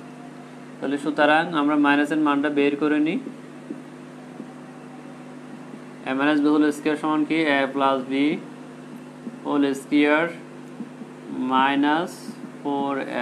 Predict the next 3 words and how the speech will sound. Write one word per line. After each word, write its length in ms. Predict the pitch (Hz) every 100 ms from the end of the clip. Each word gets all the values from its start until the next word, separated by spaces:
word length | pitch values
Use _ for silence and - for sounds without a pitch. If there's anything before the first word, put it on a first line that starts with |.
| 117
A 20 | 110
B। 20 | 101 90 - - - - - - - - - - - - - - - - - - - - - - - - - - - - - - - - - - - 139
ওকে, 220 | 131 156